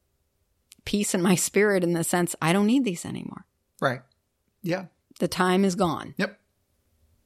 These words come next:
Speaker 2: Yep. Which again is part of the sanctification that
Speaker 1: Mm-hmm.
Speaker 2: we, we can look back and see the Lord has worked in my life such that I don't need this thing anymore.
Speaker 1: Right.
Speaker 2: Um, for whatever reason I had it,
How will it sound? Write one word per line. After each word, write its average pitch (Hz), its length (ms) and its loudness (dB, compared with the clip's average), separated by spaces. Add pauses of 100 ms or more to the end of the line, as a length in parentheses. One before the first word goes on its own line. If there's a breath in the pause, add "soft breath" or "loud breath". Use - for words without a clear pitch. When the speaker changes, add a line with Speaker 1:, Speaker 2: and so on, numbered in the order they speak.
(140)
Speaker 2:
Yep. - 160 -8 (120)
Which 202 260 0
again 247 320 -2
is 135 160 -8
part 180 360 0
of 175 60 -2
the 160 80 -4
sanctification 185 840 -4 (140)
that 190 260 4
Speaker 1:
Mm-hmm. 101 120 2 (280)
Speaker 2:
we, 147 200 -10
we 151 160 -4
can 160 140 -2
look 160 240 -2
back 165 360 0
and 143 180 -8
see 170 520 -4 (460 soft breath)
the 151 100 -2
Lord 165 340 2
has 165 180 0
worked 156 300 -2
in 180 80 -2
my 185 180 0
life 131 380 -2
such - 520 -2
that 139 480 -4 (920)
I 139 200 0
don't 156 300 -2
need 143 220 -6
this 127 200 -6
thing 131 240 -4
anymore. 131 520 -8 (800)
Speaker 1:
Right. 143 300 2 (100)
Speaker 2:
Um, 123 720 -8 (420)
for - 300 -4
whatever 156 300 2
reason 160 280 2
I 147 100 -2
had 175 300 2
it, 180 220 -2